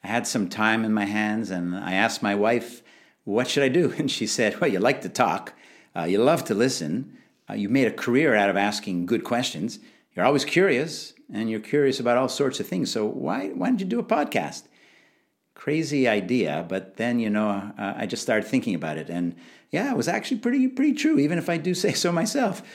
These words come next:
Of course, creating a podcast is not something you can do, at least reasonably well, in your spare time. And once I started getting into it, well, I, I really got into it. And you know what I discovered? How many conversations in life are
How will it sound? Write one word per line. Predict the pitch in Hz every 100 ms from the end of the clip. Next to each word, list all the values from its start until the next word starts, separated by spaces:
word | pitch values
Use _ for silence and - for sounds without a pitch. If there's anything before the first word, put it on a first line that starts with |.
| - - -
Of | 123
course, | - 139
creating | - 190 143
a |
podcast | - 151 143 135 120
is | -
not | 110 110
something | - 117 107 95
you | 98
can | 90 92 87 78 104
do, | 90 110 104
at | 87
least | 95 87
reasonably | 104 107 104 82 87
well, | 87 104 98
in | 92
your | 80
spare | - - 101 87
time. | 107 95 78 - - - _
And | - 92 92 92
once | 113 190 208
I | 185 170
started | 160 - 170 151
getting | 170 165 165
into | 190 147
it, | 110
well, | 98 117 113 113 -
I, | 113 139 180 190 185 139
I | -
really | 147 196 196
got | 185 190
into | 226 117
it. | 76 - _ _
And | - 117
you | 123
know | 147
what | 156
I | 151
discovered? | 135 - 156 190 196 - - - - _
How | -
many | 208 190
conversations | 135 - - 151 127 - 123 110 113
in | 95 95
life | 90 90 - -
are | 101 85 85 82 80